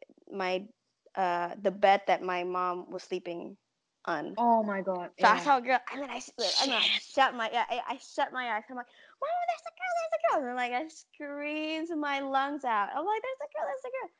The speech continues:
Speaker 1: And then my mom was like, "Wow, what? There's no girl. Like, they, you're just dreaming. You're just tired, blah, blah, blah. Like, go to bed." You know how parents are. They don't
Speaker 2: Yeah.
Speaker 1: believe that shit, you know? They don't
Speaker 2: No.
Speaker 1: believe whatever you say.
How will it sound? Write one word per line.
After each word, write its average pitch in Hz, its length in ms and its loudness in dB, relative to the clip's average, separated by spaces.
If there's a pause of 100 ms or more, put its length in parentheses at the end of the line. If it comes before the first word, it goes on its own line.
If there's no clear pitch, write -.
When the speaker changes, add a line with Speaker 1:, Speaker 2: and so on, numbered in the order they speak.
(360)
Speaker 1:
And 240 120 -4
then 240 80 -4
my 247 100 -2
mom 262 140 -2
was 277 80 -4
like, 285 180 -6
"Wow, 269 100 -10
what? 539 500 2
There's 466 220 2
no 554 80 -2
girl. 554 520 0
Like, 415 180 -6
they, 381 340 0
you're 392 160 4
just 427 320 -8
dreaming. 370 600 2
You're 320 140 2
just - 280 -8
tired, 339 520 4
blah, 320 120 4
blah, 320 140 0
blah. 302 260 2
Like, 302 240 0
go 330 160 2
to 330 80 0
bed." 294 340 4 (340)
You 392 80 2
know 508 120 4
how 277 160 6
parents 254 520 2
are. 226 300 6 (340)
They - 80 0
don't - 180 4
Speaker 2:
Yeah. - 160 6
Speaker 1:
believe 247 340 -4
that 254 200 6
shit, 302 300 0
you 254 160 -2
know? 262 80 -4
They 185 80 -2
don't - 200 0
Speaker 2:
No. - 0 -
Speaker 1:
believe 269 280 -2
whatever 240 300 0
you 233 180 -4
say. 214 460 -2